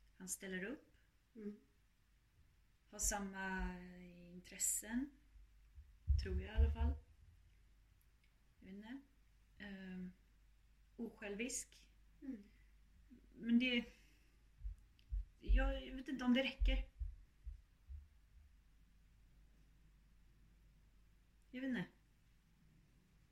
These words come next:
Speaker 1: Hur skulle du gjort i den här situationen?
Speaker 2: Vem? Jag?
Speaker 1: Ja, precis. Det, alltså, hur skulle du gjort om du tänker in i min sits?
Speaker 2: Ja,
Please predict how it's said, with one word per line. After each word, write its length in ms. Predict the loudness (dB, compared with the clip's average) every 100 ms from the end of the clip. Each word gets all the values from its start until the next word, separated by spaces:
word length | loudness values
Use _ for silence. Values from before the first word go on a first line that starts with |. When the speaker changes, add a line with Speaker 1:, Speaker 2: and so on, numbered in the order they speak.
| -20 -20 -10
Speaker 1:
Hur 80 | -6
skulle 260 | 0 2 6
du 140 | 6
gjort 180 | 4 2
i 40 |
den 100 | -2
här 80 | 0
situationen? 500 | -2 -6 -16 -16 -16 -18 -20 -20 -20 -20 -20 -20 -20 -20 -20 -20 -20 -20 -20 -20 -6
Speaker 2:
Vem? 280 | -2 -2 -4 -14 -10
Jag? 400 | -6 -6 -8 -16 -20 -20 -20 -20 -20 -8
Speaker 1:
Ja, 100 | -2
precis. 440 | 0 0 -2 -10 -20 -20 -20 -20 -20 -18
Det, 220 | -14 -12 -4
alltså, 360 | 2 2 2 -2 -18 -12
hur 100 | -6
skulle 240 | -2 2 6
du 220 | 8 8
gjort 380 | 6 2 -4 -16 -18 -10
om 140 | -4
du 100 | -2
tänker 280 | 0 0 0
in 180 | -4 -2
i 20 |
min 160 | -2 -2
sits? 400 | -2 -4 -12 -18 -20 -20 -20 -20 -20 -20 -20 -20 -20 -20 -20 -20 -20 -20 -20 -20 -20 -20 -20 -18
Speaker 2:
Ja, 560 | -6 -2 0 0 -2